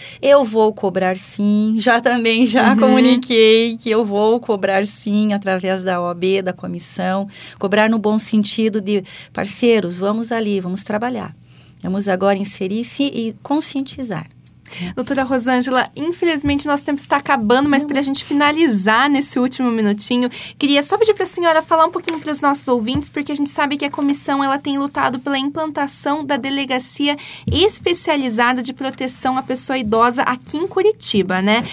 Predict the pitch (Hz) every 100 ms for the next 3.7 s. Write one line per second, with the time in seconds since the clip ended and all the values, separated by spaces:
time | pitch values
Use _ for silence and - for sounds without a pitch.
0 | - - 277 277 - - 285 - 587 -
1 | 453 - - 349 330 311 302 294 285 294
2 | 262 262 - - 233 214 190 208 220 247
3 | 226 240 226 226 - 262